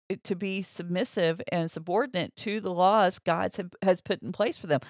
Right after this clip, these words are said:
There is no exemption for kings to act as if God's law does not apply to them,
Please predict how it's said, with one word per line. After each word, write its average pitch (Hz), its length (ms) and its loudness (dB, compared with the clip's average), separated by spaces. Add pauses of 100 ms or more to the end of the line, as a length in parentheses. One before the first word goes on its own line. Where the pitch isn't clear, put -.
(400)
There 208 220 6
is 240 300 2
no 240 140 2
exemption 175 880 -2
for 180 160 -4
kings 196 680 -4
to - 120 0 (120)
act 180 280 2
as 190 240 0
if 185 300 4
God's 175 380 0
law 175 180 6
does 185 200 -4
not 160 140 -2
apply 247 400 0
to 208 120 -8
them, - 300 -4